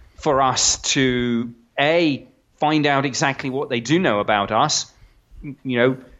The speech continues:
who we are, where we shop, where we, you know, visit,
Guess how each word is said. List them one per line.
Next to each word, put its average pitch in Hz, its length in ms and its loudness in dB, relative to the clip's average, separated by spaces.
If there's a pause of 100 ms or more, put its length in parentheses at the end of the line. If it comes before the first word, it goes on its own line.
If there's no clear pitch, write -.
(480)
who 156 180 -2
we 139 200 0
are, 143 280 0
where 135 200 -2
we 143 120 -4
shop, - 680 -2 (220)
where 135 280 2
we, 135 340 0 (360)
you 151 400 -4
know, 131 260 -2
visit, 147 580 0